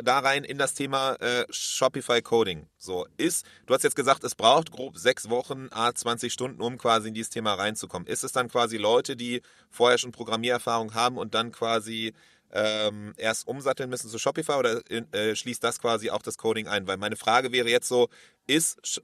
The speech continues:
Coding auf Shopify komplett anders als quasi normales Coding für Webseiten, WooCommerce und Co.?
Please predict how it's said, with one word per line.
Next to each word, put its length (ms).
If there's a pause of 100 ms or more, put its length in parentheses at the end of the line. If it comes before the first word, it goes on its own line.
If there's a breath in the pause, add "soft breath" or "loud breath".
Coding 320
auf 100
Shopify 400
komplett 400
anders 400
als 540
quasi 440
normales 600
Coding 400
für 200
Webseiten, 460
WooCommerce 460
und 100
Co.? 340